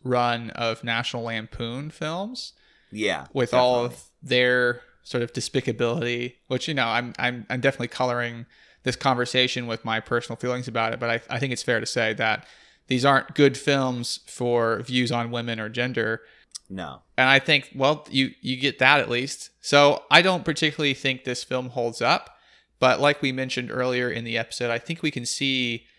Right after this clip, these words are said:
Speaker 1: where it makes itself known on the list, basically 'cause it has a, it's situated in a certain way, right? It,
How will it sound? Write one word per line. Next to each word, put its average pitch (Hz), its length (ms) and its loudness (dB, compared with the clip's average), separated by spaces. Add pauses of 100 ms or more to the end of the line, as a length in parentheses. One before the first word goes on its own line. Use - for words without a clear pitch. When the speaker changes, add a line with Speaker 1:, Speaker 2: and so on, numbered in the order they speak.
(240)
Speaker 1:
where 123 800 2 (280)
it 120 160 -6
makes 123 220 -2
itself - 540 -6 (140)
known 120 360 -4
on 123 120 -8
the 113 100 -6
list, 131 480 -2 (840)
basically 175 320 2
'cause 143 60 -2
it 139 100 0
has 135 240 2 (160)
a, 127 80 0 (180)
it's 135 140 -4
situated 156 680 2
in 123 80 -4
a 123 40 -4
certain 123 400 -4
way, 110 320 2
right? 113 320 0
It, 117 300 -2